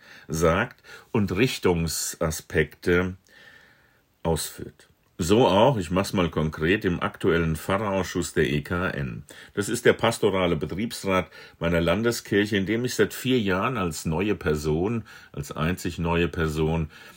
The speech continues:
mit nur einer halben Stelle auch tätig war, also nicht in diesem Bereich, sondern der einzige,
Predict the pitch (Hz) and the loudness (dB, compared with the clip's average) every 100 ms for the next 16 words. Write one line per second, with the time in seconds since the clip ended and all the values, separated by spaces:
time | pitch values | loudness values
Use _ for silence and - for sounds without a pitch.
0 | - _ 87 90 - - - 85 87 90 | -20 _ -2 -2 -2 -14 -10 -2 0 2
1 | 90 87 90 107 101 - - 90 107 110 | 2 4 2 2 0 -2 2 4 4 2
2 | 87 - - 110 - 78 - 76 82 120 | -2 -6 -2 -2 -2 -6 -2 0 0 -2
3 | - 78 73 85 - - 76 71 73 73 | -4 -2 0 0 -2 -6 -4 -2 -4 -4
4 | 73 71 73 73 110 - 82 80 82 - | -4 -2 -2 -2 -4 -4 -2 0 0 0
5 | 82 98 - 110 104 | -2 -2 -2 -2 -2